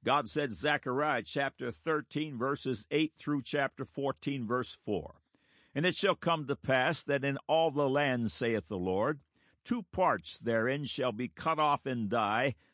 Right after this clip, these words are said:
but the third shall be left therein. And I will bring the third part through the fire, and will refine them as silver is refined, and will try them as gold is tried. They shall call on my name, and I will hear them.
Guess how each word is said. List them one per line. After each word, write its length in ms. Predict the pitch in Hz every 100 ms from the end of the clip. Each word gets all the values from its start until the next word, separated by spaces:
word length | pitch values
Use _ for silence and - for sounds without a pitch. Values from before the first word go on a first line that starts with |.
| -
but 180 | 135 -
the 160 | 139
third 580 | - - 220 139 127 131 -
shall 240 | - 127
be 160 | 117 117
left 380 | 139 123 -
therein. 680 | 104 92 - 95 78 110 107 _ _ _ _
And 80 | 101
I 120 | 156
will 160 | 170 160
bring 280 | 180 180
the 80 | 156
third 480 | 143 - 214 165 185
part 300 | 147 131 98
through 260 | - 160 123
the 100 | 113
fire, 640 | - 175 147 92 69 - _ _
and 160 | 131 131
will 160 | 135
refine 560 | 127 113 - 170 170 156
them 180 | 160 135
as 140 | 127
silver 480 | - 196 190 147 123
is 180 | 120 110
refined, 680 | 113 - 120 120 120 110 - - _
and 160 | 139 131
will 140 | 135
try 360 | - 165 175 160
them 240 | 165 160
as 140 | 151
gold 420 | 110 180 190 160 110
is 160 | 104
tried. 560 | - - 104 80 67 62 _ _ -
They 140 | 113
shall 280 | - 135 120
call 400 | - 147 143 139
on 220 | 143 139
my 260 | 139 135 131
name, 540 | 156 175 139 90 80
and 140 | 120 120
I 160 | 117
will 220 | 113 113 98
hear 280 | 151 208
them. 360 | 135 101 78 73